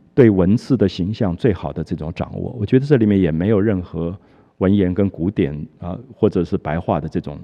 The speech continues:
冲突，啊。好，然后我们看到他讲到说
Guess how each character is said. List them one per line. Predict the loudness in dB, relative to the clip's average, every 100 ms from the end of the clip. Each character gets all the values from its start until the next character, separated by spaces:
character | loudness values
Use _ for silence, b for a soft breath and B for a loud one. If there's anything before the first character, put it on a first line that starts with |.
| -18 _ _ _ -6
冲 | -4 -4
突， | -6 -14 -18 _
啊。 | -20 -20 b b b b b b b b
好， | 0 2 4
然 | 4
后 | 4
我 | 4
们 | 4
看 | 2 2 4
到 | 4 2
他 | 0
讲 | 0 -2 0
到 | 0 0
说 | 0 2 2 0